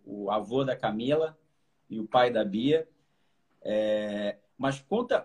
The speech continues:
conta um pouco, um pouco pra gente como que foi em mil novecentos e oitenta e sete, é, você teve a, a, a coragem de abrir um,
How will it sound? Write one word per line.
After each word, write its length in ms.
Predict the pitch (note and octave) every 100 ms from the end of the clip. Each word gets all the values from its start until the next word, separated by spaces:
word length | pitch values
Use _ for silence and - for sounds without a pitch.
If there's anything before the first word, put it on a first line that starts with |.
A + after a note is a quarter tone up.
| -
conta 260 | - A#2+ G#3+
um 80 | G3+
pouco, 440 | F#3 F#3+ F#3 E3+ -
um 120 | C#3
pouco 220 | E3 E3
pra 240 | E3 C#3+
gente 500 | A2 B2+ D3+ - - _
como 320 | - G#3 A#3
que 140 | - E3
foi 520 | - C#3+ F3 F3 - _
em 100 | C#3
mil 260 | C#3+ F3 A3
novecentos 420 | G3 - F3+ F3+
e 40 |
oitenta 360 | D#3+ D3 - D#3+
e 60 | C#3
sete, 640 | - B2 C3 C3+ - - _ _ _ _ _ _ _ -
é, 640 | G#2+ G#2+ G#2+ G#2 G#2 G2+
você 680 | G2 C3 - D3 D#3 C#3+ - _ _ - _ _
teve 340 | - D#3+ D#3 E3
a, 80 | D3+
a, 840 | D3 C3 A#2+ - A#2 A2+ G#2+ A#2
a 20 | -
coragem 680 | E3+ E3 C#3 C#3+ D#3 D3+ D#3
de 100 | C#3
abrir 280 | C3+ - D3
um, 260 | D#3 C#3+